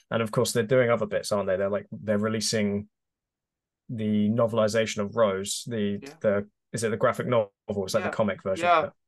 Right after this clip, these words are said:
Speaker 2: I think that, yeah, I think that was on the twenty-third as well.
Speaker 1: So, yeah.
Speaker 2: Um, but when I sh-, I, I, I, I, I, I made a graphic, uh, earlier today, and I shared it, and I wanted to know other people's opinions.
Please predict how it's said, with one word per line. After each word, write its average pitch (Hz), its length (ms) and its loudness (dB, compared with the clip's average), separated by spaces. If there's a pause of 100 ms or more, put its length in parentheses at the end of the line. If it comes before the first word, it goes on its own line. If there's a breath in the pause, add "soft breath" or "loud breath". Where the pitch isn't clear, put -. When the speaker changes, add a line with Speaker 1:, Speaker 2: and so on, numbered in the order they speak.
(180)
Speaker 2:
I 151 40 -12
think 220 200 -6
that, 147 140 -4
yeah, 165 300 4
I 151 100 4
think 196 180 -4
that 143 80 -2
was 131 80 -12
on 147 80 -8
the 131 100 -4
twenty-third 131 520 -8
as 131 120 -16
well. 151 280 2 (120)
Speaker 1:
So, 113 220 -4
yeah. 107 340 2 (920)
Speaker 2:
Um, 135 380 -8 (720)
but 147 280 6 (800)
when 240 180 6
I 233 120 8
sh-, 208 120 -4 (160)
I, 156 400 4
I, 185 380 6 (200)
I, 175 260 2
I, 185 160 2 (100)
I, 185 260 2
I - 20 2
made 214 220 -2
a 180 60 -6
graphic, 151 480 -4
uh, 143 320 0
earlier 143 260 0
today, 156 420 -4
and 147 120 -6
I 143 60 -4
shared 156 360 0
it, 131 180 -4 (460)
and 147 180 2
I 156 40 4
wanted 165 280 0
to 147 60 -10
know 147 180 2 (100)
other 147 160 2
people's 147 380 -6
opinions. 139 640 -10